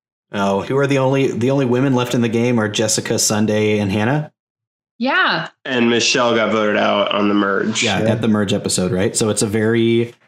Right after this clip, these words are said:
Speaker 1: male heavy, an exclusively white, uh, group of people, <laughs> which sucks. Um, but for, like,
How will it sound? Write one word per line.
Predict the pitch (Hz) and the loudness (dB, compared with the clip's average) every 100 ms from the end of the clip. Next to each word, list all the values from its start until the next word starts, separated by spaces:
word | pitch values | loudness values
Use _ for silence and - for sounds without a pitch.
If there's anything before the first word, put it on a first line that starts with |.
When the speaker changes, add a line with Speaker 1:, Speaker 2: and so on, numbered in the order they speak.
| _ _ _ - | _ _ _ -4
Speaker 1:
male | 107 107 117 131 | 0 0 0 0
heavy, | 131 131 135 139 143 | 0 0 2 2 2
an | - 104 104 101 | 2 0 0 -2
exclusively | 120 - - 113 113 110 123 113 117 113 | -2 -2 0 0 0 0 0 2 2 2
white, | 113 107 101 104 123 - - - _ - | 2 0 0 0 0 -2 -6 -8 _ -8
uh, | 123 131 | -4 -2
group | 117 127 135 | 0 0 0
of | 143 135 | -2 -4
people, | - 143 170 185 151 - 202 | -2 0 0 0 -4 -6 -4
<laughs> | 196 135 | -2 -4
which | - 117 - - - | -2 -2 -2 -4 -6
sucks. | 127 - 120 - - - | -4 0 0 0 -4 -4
Um, | 107 101 101 101 104 - _ _ _ _ _ _ - | -4 0 0 0 -2 -10 _ _ _ _ _ _ -10
but | 120 - | -8 -4
for, | 127 117 | 0 0
like, | 113 110 - | 0 -2 -4